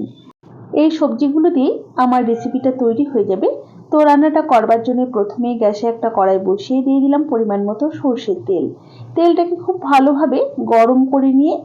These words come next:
এক মুঠো কলাই ডালের বড়ি দিয়ে বড়িগুলোকে নাড়াচাড়া করে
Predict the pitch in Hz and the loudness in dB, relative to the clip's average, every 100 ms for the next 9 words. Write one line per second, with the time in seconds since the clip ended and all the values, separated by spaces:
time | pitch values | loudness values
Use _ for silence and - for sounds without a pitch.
0 | 226 226 240 240 254 254 202 190 190 202 | 0 0 -2 -4 -4 -2 0 2 2 0
1 | 202 202 202 196 196 226 285 571 - - | 0 0 0 0 -2 -2 -2 -2 -8 -20
2 | - - - 262 320 339 330 359 349 349 | -20 -16 -4 0 2 4 4 2 2 2
3 | 226 208 214 226 226 | 2 0 0 -4 -2